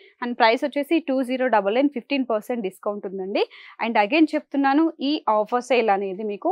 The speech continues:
లిమిటెడ్ కలెక్షన్ పైన మాత్రమే ఉంటుంది. ఆగస్ట్ థర్డ్ వరకు మాత్రమే ఉంటుంది. And కేపీహెచ్బి బ్రాంచ్‌లో మాత్రమే ఇప్పుడు చూసిన కలెక్షన్ ఉంటుంది. కొత్తపేట బ్రాంచ్‌లో కూడా ఆఫర్ రన్ అవుతుంది, but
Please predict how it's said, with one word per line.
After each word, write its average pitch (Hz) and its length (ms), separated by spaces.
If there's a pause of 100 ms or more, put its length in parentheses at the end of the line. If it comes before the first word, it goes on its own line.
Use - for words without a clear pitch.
లిమిటెడ్ 285 400
కలెక్షన్ 233 420
పైన 214 260
మాత్రమే 208 520
ఉంటుంది. 214 440 (140)
ఆగస్ట్ 196 420
థర్డ్ 214 240
వరకు 220 320
మాత్రమే 196 460
ఉంటుంది. 208 420 (420)
And 240 240
కేపీహెచ్బి 302 680
బ్రాంచ్‌లో 233 460
మాత్రమే 220 460
ఇప్పుడు 269 280
చూసిన 269 320
కలెక్షన్ 190 420
ఉంటుంది. - 280 (400)
కొత్తపేట 330 380
బ్రాంచ్‌లో 233 420
కూడా 277 240
ఆఫర్ 208 300
రన్ 214 180
అవుతుంది, 226 320
but 302 160